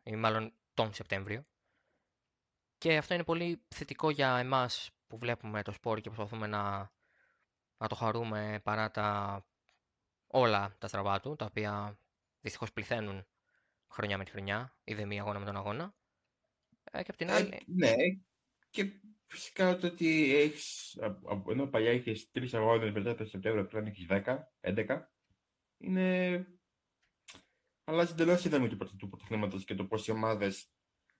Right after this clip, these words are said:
Speaker 2: ε, συμπεριφ-, συ-, συμπερι-, συ-, συμπεριφέρονται. Δηλαδή, ε, δεν έχεις την, την, την δυνατότητα να αφήσεις έντεκα αγώνες, ε, στην άκρη για να ετοιμάσεις ένα μονοθέσιο. Αντίθετα, αν,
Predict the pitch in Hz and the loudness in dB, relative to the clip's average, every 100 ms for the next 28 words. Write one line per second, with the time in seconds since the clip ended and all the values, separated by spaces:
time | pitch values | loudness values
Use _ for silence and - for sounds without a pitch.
0 | _ - 87 92 92 90 98 95 95 - | _ -6 0 2 2 0 0 2 0 0
1 | 107 - 110 98 95 95 92 - 98 92 | -2 -2 -2 2 2 0 -8 -2 0 2
2 | 98 92 82 78 - _ _ 101 101 113 | 4 2 2 -4 -8 _ _ -2 2 2
3 | 107 - _ _ _ - 95 131 143 - | 2 -2 _ _ _ -4 0 0 -2 -4
4 | 113 95 95 98 95 104 95 104 98 98 | -4 -2 0 -2 -2 0 2 4 4 4
5 | 95 92 104 95 - 98 92 87 85 85 | 4 2 0 -2 -2 0 0 2 0 0
6 | 82 82 - _ _ _ _ _ _ _ | -4 -8 -12 _ _ _ _ _ _ _
7 | 87 82 80 80 80 - _ _ _ - | -8 -6 -6 -8 -10 -14 _ _ _ -20
8 | - - 95 98 95 87 85 87 87 85 | -18 -2 2 4 2 0 0 0 0 -2
9 | 82 80 - - - 95 92 95 92 98 | -4 -8 -12 -14 -12 -4 2 2 2 0
10 | 92 85 - 92 - 82 76 _ _ _ | -2 -4 -4 -6 -6 -14 -16 _ _ _
11 | _ _ _ _ _ _ - 92 165 202 | _ _ _ _ _ _ -6 0 2 2
12 | 196 208 220 214 185 156 185 185 175 165 | 4 4 6 2 0 4 6 6 4 0
13 | 156 143 135 | -2 -4 -8